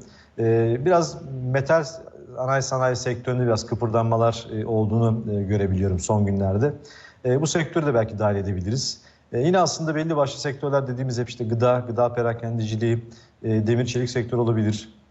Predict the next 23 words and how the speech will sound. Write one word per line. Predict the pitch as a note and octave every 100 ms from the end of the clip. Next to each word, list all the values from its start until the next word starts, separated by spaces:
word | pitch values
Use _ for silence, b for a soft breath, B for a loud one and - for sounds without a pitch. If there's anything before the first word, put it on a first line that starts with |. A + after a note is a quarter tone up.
| _ _ _ _ -
Hiz-, | A2 G#2+ -
otomotiv | - B2 B2
sektörü | C3 D#3 - C3
yine | B2 A2+
canlı | A2 G#2+ G#2
kalmaya | G#2 G2 F#2+
devam | G2+ F#2+
edebilir | F2 F2+ E2+ F#2+ - G2
diye | F#2+
düşünüyorum | F2+ - F#2+ F#2 F2+
ben. | A#2 B2+ B B B B -
E, | A2+ A#2 A#2 A#2 G#2+
belki | D3+ D3+ D3+ C#3 - D3
gayrimenkul | B2+ B2+ C3 A#2+
sektöründe | B2+ B2 A2 B2 A#2+
hareketlilik | A2+ G#2 A#2 A2 A2
olabilir. | A2+ G#2+ G2 G#2
Kentsel | - G#2 G2 A2
dönüşüm | G#2 F#2+ A2
projelerinin | - G#2 G2+ G2+ F#2+
hayata | G2+ G#2 G2+
geçmesiyle | G2 F#2+ - - G2+ F#2
birlikte | F2+ E2+ G2+ F#2+